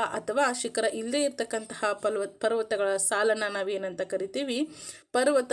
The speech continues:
ಸರಣಿ, ಶಿಖರಗಳನ್ನು ಉಳ್ಳ ಅಥವಾ ಇಲ್ಲದ ಪರ್ವತಗಳ ಸಾಲನ್ನ, ಮ್, ಏನಂತ ಕರಿತೀವಿ? ಪರ್ವತ ಸರಣಿ ಅಂತ ಕರಿತೀವಿ. ಯಾವ್ಯಾವ ರೀ ಪರ್ವತ ಸರಣಿಗಳು? ಏಷ್ಯಾದ ಹಿಮಾಲಯ ಆಗಿರ್ಬಹುದು, ಯುರೋಪ್ನ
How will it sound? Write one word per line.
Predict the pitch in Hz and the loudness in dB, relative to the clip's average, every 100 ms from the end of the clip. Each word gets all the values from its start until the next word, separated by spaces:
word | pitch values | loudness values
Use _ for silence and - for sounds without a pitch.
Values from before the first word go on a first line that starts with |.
| 226 | 2
ಸರಣಿ, | 240 226 202 196 196 202 190 - - | 2 0 0 0 -4 -6 -8 -10 -8
ಶಿಖರಗಳನ್ನು | - 240 220 220 214 214 208 208 | -6 -4 0 2 2 0 -2 -2
ಉಳ್ಳ | 214 220 214 | 0 2 2
ಅಥವಾ | 196 190 185 196 285 254 233 - | 2 0 -2 0 2 2 0 0
ಇಲ್ಲದ | 240 294 294 277 262 | 0 4 4 2 2
ಪರ್ವತಗಳ | 220 208 214 214 202 196 | 0 0 0 0 2 2
ಸಾಲನ್ನ, | 196 - 196 196 196 247 349 - - - - - - | 2 0 0 0 -2 0 -2 -4 -18 -20 -20 -18 -10
ಮ್, | 208 202 202 | -8 -6 -2
ಏನಂತ | 220 220 214 | 0 0 -2
ಕರಿತೀವಿ? | 208 196 - 370 | -2 -2 0 0
ಪರ್ವತ | 311 208 196 202 | 2 2 2 -2
ಸರಣಿ | - 240 233 214 | -2 0 0 -4
ಅಂತ | 196 185 294 | -6 -2 0
ಕರಿತೀವಿ. | 302 202 190 196 185 - - - - | 0 -2 -4 -6 -6 -12 -20 -8 2
ಯಾವ್ಯಾವ | 285 311 294 | 4 6 4
ರೀ | 262 262 | 2 0
ಪರ್ವತ | 254 240 233 | 2 2 2
ಸರಣಿಗಳು? | 240 240 233 226 220 247 - | 0 0 -2 0 0 0 -2
ಏಷ್ಯಾದ | 220 220 202 196 | -2 0 0 0
ಹಿಮಾಲಯ | 196 202 202 214 220 | -2 -2 -2 2 2
ಆಗಿರ್ಬಹುದು, | 233 220 220 208 220 233 240 294 | 2 2 0 -6 -4 -2 -2 -2
ಯುರೋಪ್ನ | - 208 196 196 | -2 0 0 -2